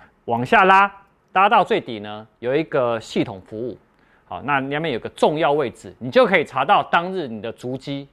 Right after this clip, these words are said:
跟时间。那如果你有下载 Google Map 的话呢，你也可以选，点选 Google Map 呢，选择你的时间轴，就可以查出来了。我刚查一查，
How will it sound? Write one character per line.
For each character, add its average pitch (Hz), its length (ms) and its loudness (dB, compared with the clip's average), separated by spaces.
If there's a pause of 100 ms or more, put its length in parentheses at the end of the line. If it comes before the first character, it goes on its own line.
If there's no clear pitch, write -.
(100)
跟 147 120 -6
时 113 200 -10
间。 110 260 -10 (320)
那 220 120 -4
如 214 160 4
果 208 120 2
你 170 120 0
有 151 80 2
下 170 180 -6
载 120 100 -6
Google 151 300 -4
Map 139 260 -6
的 101 140 -10
话 117 160 -6
呢， 101 260 -12 (220)
你 180 120 -6
也 165 60 0
可 147 140 -2
以 131 140 -2
选， 135 400 -6
点 175 200 2
选 123 160 -6
Google 151 280 -2
Map 131 280 -6
呢， 98 140 -12
选 107 220 -6
择 123 100 -4
你 101 100 -8
的 107 120 -6
时 117 180 -12
间 131 180 -4
轴， 87 220 -12 (300)
就 151 100 -8
可 123 80 -6
以 110 60 -6
查 110 180 -8
出 123 140 -6
来 92 120 -4
了。 82 140 -14 (560)
我 120 80 -10
刚 160 160 0
查 131 180 0
一 143 40 0
查， 104 280 -8